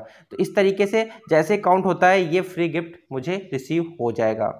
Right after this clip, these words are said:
And फ्रेंड्स, अगर आप एक गिफ्ट लेने के बाद यहाँ पे कोई दूसरा गिफ्ट लेना चाहते हैं, लाइक मैं यहाँ पे इसके ऊपर क्लिक करता हूँ, फिर जब मैं कन्फर्म पे क्लिक करूँगा,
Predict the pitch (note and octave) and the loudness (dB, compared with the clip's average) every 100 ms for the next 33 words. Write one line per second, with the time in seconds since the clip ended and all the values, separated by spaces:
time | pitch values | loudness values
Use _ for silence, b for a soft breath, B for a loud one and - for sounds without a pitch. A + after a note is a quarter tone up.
0 | - b E3 G#3 A3 A3 A3 A3+ - E3+ | -16 b 2 2 2 2 2 2 -2 2
1 | G3+ G3+ - G3 F3+ F3 G#3 G#3 F3+ F#3 | 4 2 0 -6 -4 -4 -4 -2 -2 -2
2 | G3+ F#3+ G3 F3 F#3 G3+ G3+ G#3 F3+ G3 | -2 2 2 2 0 -2 -2 -2 -2 -2
3 | A3+ G#3 G#3 G#3 F#3 F3+ E3+ D3+ F#3+ F#3 | 0 2 0 0 0 2 2 2 4 4
4 | F#3 F#3 F#3+ E3 F3 F#3 F3 - F#3 F#3 | 4 2 2 2 2 0 -4 -4 -4 -2
5 | D#3+ E3+ F3+ F3 F#3 F3+ G#3 F#3+ G#3 G#3 | 0 2 0 2 2 2 0 2 4 4
6 | G3+ E3 E3 G#3+ G3 G3 F3 F3 E3 E3 | 4 2 2 0 0 -2 -2 0 0 4